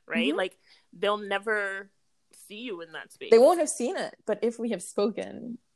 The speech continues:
Speaker 2: at any
Speaker 1: Okay.
Speaker 2: length, you know that I enjoy soca music and
Speaker 1: Yeah.
Speaker 2: I feel the dance floor is an amazing stress reliever and I enjoy it.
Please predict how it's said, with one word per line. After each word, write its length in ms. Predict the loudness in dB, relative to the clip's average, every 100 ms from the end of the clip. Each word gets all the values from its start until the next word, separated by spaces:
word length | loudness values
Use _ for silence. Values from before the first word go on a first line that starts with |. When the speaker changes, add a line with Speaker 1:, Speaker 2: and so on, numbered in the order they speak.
| _ _ 0
Speaker 2:
at 140 | 2
any 180 | 4 6
Speaker 1:
Okay. 80 | 6
Speaker 2:
length, 300 | 6 4 2
you 180 | 2 4
know 480 | 4 4 2 2 4
that 200 | 4 4 2
I 320 | 0 4 4
enjoy 520 | 2 0 2 4 4
soca 320 | 2 0 0 0
music 560 | 0 -2 -2 -2 -2 -2
and 300 | -2 0 0
Speaker 1:
Yeah. 140 | 0 4
Speaker 2:
I 260 | 6 6
feel 640 | 4 2 4 6 6 2 -4 -20 -20 _ _ _ 0
the 100 | 4
dance 320 | 6 6 4 6
floor 160 | 8
is 80 | 8
an 100 | 6
amazing 540 | 2 4 6 4 2 -2
stress 300 | 2 2 2
reliever 680 | 2 2 2 2 2 0 -2 -2
and 140 | 2
I 120 | 4
enjoy 280 | 4 6 4
it. 200 | 2 0